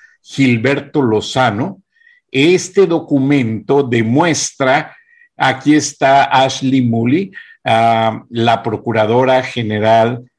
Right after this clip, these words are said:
de la Florida, y ella dice que en este, ella anunció todos estos detalles de cómo, eh, la, el Departamento de Aduanas,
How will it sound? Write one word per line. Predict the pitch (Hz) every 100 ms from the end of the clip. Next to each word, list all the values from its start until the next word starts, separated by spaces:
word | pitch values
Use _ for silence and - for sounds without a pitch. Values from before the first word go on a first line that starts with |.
| _
de | 113 110
la | 107 110
Florida, | 113 104 113 147 123 135 156 - - -
y | 131 139 170
ella | 214 214 226 220
dice | 160 180 151 123 - 156 156 151 151 _ _ _
que | 131 127
en | 127 156
este, | 180 - _ 190 185 180
ella | 165 190
anunció | 180 160 147 - 170 170 147 160 - _ _ _ -
todos | 196 190 185
estos | 190 - 190 156
detalles | 147 131 165 160 127 151 123 127
de | 131 127
cómo, | - 180 180 185 185 - - - _
eh, | 123 127 131
la, | 135 135 120
el | 135
Departamento | 135 120 131 - 139 170 190 196
de | 156 139
Aduanas, | 127 151 156 139 202 - -